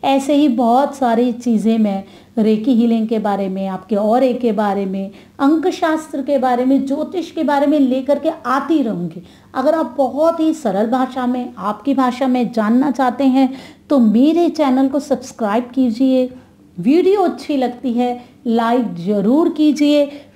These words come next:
कमेंट करिए कि आप रेकी डेली कर रहे हैं, नहीं कर रहे हैं, आपके जीवन में क्या-क्या परिवर्तन आए और आप रेकी को कैसे अपने जीवन में ले रहे हैं, आपने कौन सी जगह दी है रेकी हीलिंग को, ये भी समझना बहुत ज़रूरी है। और ये भी बताइए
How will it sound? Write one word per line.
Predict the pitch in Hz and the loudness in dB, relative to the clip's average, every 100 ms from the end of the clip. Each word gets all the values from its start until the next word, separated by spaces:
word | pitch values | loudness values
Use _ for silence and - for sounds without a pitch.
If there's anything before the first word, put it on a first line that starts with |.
| - | 0
कमेंट | 294 320 392 339 | 4 4 2 2
करिए | 359 339 339 | 4 4 2
कि | 320 | 4
आप | 285 302 330 | 2 2 2
रेकी | 269 254 269 269 | 0 2 2 2
डेली | 269 262 240 | 4 2 2
कर | 262 254 | 2 2
रहे | 269 269 | 2 2
हैं, | 254 269 | 2 2
नहीं | 254 220 254 | 2 4 2
कर | 262 247 | 2 0
रहे | 220 254 | 0 0
हैं, | 262 254 | 2 2
आपके | 233 240 277 247 | 0 0 0 0
जीवन | 226 233 | 0 0
में | 226 240 240 | 2 2 0
क्या-क्या | 277 285 277 285 214 - - - - | 0 0 0 -2 -2 -8 -20 -18 -2
परिवर्तन | 247 233 214 226 294 277 | 0 2 2 0 0 2
आए | 254 269 | 2 2
और | 285 302 | 2 2
आप | 294 370 370 | 2 0 0
रेकी | 320 311 370 | 0 0 0
को | 415 | 0
कैसे | 415 320 302 403 | 0 0 0 0
अपने | 370 370 381 | -2 -2 -2
जीवन | 254 285 294 | 0 2 0
में | 370 349 | 2 2
ले | 330 339 | 4 2
रहे | 214 | 0
हैं, | 175 156 - - | -6 -10 -20 -6
आपने | 277 294 381 | -4 -2 -4
कौन | 339 330 349 | -2 0 0
सी | 392 | 0
जगह | 311 277 247 330 | 2 2 2 2
दी | 294 262 | 2 4
है | 262 | 2
रेकी | 254 247 240 | 2 0 0
हीलिंग | 226 208 202 | 2 2 2
को, | 254 320 - - - | 0 -4 -12 -18 -2
ये | 208 | 0
भी | 196 220 | 2 0
समझना | 220 208 208 226 | 0 0 2 2
बहुत | 226 226 226 | 2 0 2
ज़रूरी | 233 226 233 | 2 2 2
है। | 285 | 2
और | |
ये | 214 175 214 254 | 0 0 0 2
भी | 330 | 0
बताइए | 277 - 185 170 | -2 -4 -8 -8